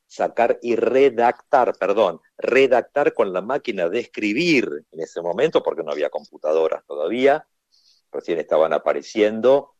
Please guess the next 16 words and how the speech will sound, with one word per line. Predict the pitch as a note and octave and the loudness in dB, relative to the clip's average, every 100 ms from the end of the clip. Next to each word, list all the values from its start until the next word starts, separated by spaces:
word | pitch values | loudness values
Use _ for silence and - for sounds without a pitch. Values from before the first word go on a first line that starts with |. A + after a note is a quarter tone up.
| _ _ - | _ _ -10
eh, | - D#2 D#2 D2+ D2+ D2 D2 C#2+ C#2 C#2+ C#2 _ _ _ _ _ _ _ _ _ _ | -4 -2 0 0 -2 -2 -2 -4 -6 -12 -20 _ _ _ _ _ _ _ _ _ _
y | B2+ B2 | -14 -12
fíjate | A2 A#2 - D#3+ - C#3 | -10 -10 -4 -4 -2 -4
que | - B2+ A#2+ | 0 2 2
incluso | A#2 A2+ D3 - | 0 -4 -2 2
alguna | C3 A2+ C3 | 2 2 0
enciclopedia, | B2 - A2 A2 G2+ E3 D#3 A#2+ A2 G#2 G#2+ - _ - | -2 -4 0 2 4 4 4 4 4 6 4 -2 _ -8
a | B2+ | -6
veces | B2 G3 F#3+ - C3 A2 | 4 6 6 4 -6 -4
algún | G#2+ B2 B2+ | -4 -4 -4
cable | A#2 C3 A#2 | 0 2 2
periodístico | A2 B2 G#2 G#2 B2 - A#2 - G2+ | -2 -4 0 -2 -2 -10 -10 -4 -2
curioso | A#2 G#2 A2+ B2+ A#2 | -2 -2 0 0 0
de | G2+ | 0
alguna | F#2 F#2+ G#2 F2+ | 0 -2 -2 0
radio, | A#2+ A#2+ G#2+ F#2 F2 | 2 4 2 0 -4